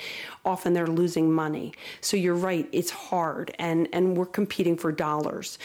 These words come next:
So when you're trying to do an energy efficiency upgrade, you're competing for capital, potentially with a new M R I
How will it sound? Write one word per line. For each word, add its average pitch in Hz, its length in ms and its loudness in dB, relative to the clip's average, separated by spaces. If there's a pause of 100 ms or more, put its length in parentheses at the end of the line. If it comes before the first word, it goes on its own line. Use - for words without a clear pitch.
(180)
So - 160 2
when 175 200 6
you're 185 140 6
trying 175 340 0
to 175 100 0
do 170 180 2
an 160 80 4
energy 165 360 0
efficiency 190 480 0
upgrade, 156 420 0
you're 175 120 2
competing 170 520 0
for 160 160 -8
capital, 175 580 -2
potentially 175 460 0
with 170 140 2
a 165 40 4
new 160 240 4
M 160 160 2
R 151 160 0
I 175 460 -2